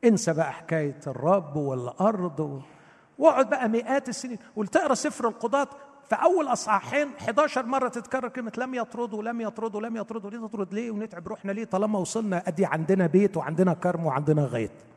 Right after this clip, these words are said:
هنفلق دماغنا ليه؟ مش هو طلعنا من أرض مصر عشان يريحنا؟ أدينا الحمد لله. خلاص دخلنا واستريحنا. أيوة يا إخوانا، على عيني وراسي إنكم تستريحوا، بس على فكرة هو لما طلعكم كان قايل لكم على حاجة تاني تعملوها،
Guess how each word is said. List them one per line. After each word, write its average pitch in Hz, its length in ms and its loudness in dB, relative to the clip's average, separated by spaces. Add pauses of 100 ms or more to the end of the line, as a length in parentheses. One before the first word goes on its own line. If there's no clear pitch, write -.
(580)
هنفلق 202 420 4
دماغنا 170 460 4
ليه؟ 135 300 0 (880)
مش 143 220 -4
هو 254 280 6
طلعنا 180 520 4
من 170 120 2
أرض 190 300 2
مصر 190 260 4
عشان 190 260 0
يريحنا؟ 220 600 4
أدينا 175 300 2
الحمد 165 320 4
لله. 156 640 6 (520)
خلاص 214 300 -6
دخلنا 202 420 -2
واستريحنا. 180 680 -8 (1300)
أيوة 233 100 0
يا 214 40 0
إخوانا، 196 400 -2
على 143 240 -2
عيني 196 220 2
وراسي 175 380 0
إنكم 147 220 -8
تستريحوا، 156 560 -4
بس - 180 -6
على 151 140 0
فكرة 175 300 -2
هو 156 140 2
لما 143 200 0
طلعكم 160 500 -4
كان 143 160 -4
قايل 143 260 0
لكم 165 260 -2
على 139 120 -4
حاجة 165 240 -8
تاني 180 260 -2
تعملوها، 151 640 -2